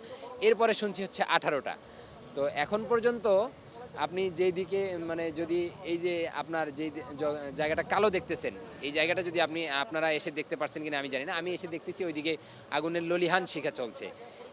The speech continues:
Even তার আট থেকে দশ মিনিট অথবা বিশ মিনিট পরে পূর্ব দিকে পুরো আগুনের ললিহান শিখা চলতেছিল। এটা আমার স্বচক্ষে আমি যেটা দেখছি আমি সেটা বলতেছি।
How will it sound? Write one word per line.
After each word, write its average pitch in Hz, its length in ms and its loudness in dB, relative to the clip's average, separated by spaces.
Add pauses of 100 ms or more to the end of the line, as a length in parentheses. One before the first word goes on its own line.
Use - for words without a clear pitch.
(140)
Even 175 260 -2 (120)
তার 190 240 2 (200)
আট 143 140 0 (140)
থেকে 190 180 0
দশ 165 280 2
মিনিট 185 200 -4
অথবা 160 220 0
বিশ 165 360 2
মিনিট 175 240 0 (100)
পরে 175 220 -2 (160)
পূর্ব 240 220 2
দিকে 175 300 -2 (120)
পুরো 190 160 4
আগুনের 156 380 4
ললিহান 151 400 0
শিখা 135 240 0
চলতেছিল। 117 540 -6 (440)
এটা 131 180 2
আমার 147 440 2
স্বচক্ষে 196 460 2
আমি 170 140 2
যেটা 160 200 0
দেখছি 170 240 -2
আমি 220 120 -2
সেটা 170 220 2
বলতেছি। 131 380 -4